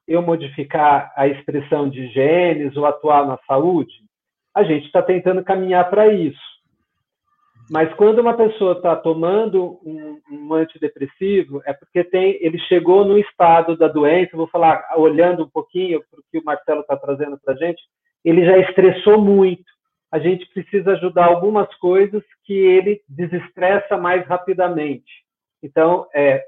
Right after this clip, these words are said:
a suplementação pelo alimento, eu acho importante, mas o triptofano, basicamente, ele tem mais, a questão do Marcelo falou,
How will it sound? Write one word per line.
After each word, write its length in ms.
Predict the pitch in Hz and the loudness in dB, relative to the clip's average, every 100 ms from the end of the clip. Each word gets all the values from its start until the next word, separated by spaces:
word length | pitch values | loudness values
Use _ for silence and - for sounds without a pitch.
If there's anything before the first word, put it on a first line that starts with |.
| - | -12
a 80 | 135 | -14
suplementação 920 | - 170 180 175 160 160 147 - 147 | -12 -6 -4 -2 -2 -4 -6 -6 -8
pelo 220 | 143 139 | -4 -2
alimento, 500 | 139 131 127 151 214 | -2 -4 -4 -4 0
eu 60 | 175 | -2
acho 160 | 135 147 | -4 -12
importante, 840 | - 139 - 135 151 170 254 277 _ _ _ - | -14 -10 -2 0 -2 -6 -16 -20 _ _ _ -6
mas 160 | 143 | -4
o 60 | 156 | -2
triptofano, 640 | 165 - 175 170 170 170 | -6 -4 -2 0 2 0
basicamente, 640 | 165 165 165 175 160 160 180 | 2 2 2 -2 -2 -2 -4
ele 100 | 165 | -4
tem 180 | 180 175 | -4 0
mais, 380 | 160 170 202 - _ _ _ _ | 0 2 0 -2 _ _ _ _
a 100 | 143 | -16
questão 360 | 135 143 143 156 | -6 -6 -2 -4
do 80 | 156 | -2
Marcelo 520 | 147 143 147 139 139 | -4 -4 -2 -2 -2
falou, 440 | 151 139 139 127 | -2 0 0 -2